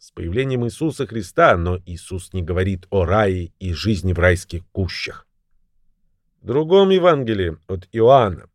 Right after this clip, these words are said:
есть продолжение. Был болен некто Лазарь из Вифании,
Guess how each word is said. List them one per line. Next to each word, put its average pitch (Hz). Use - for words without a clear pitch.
есть 123
продолжение. 131
Был 208
болен 151
некто 110
Лазарь 127
из 82
Вифании, 143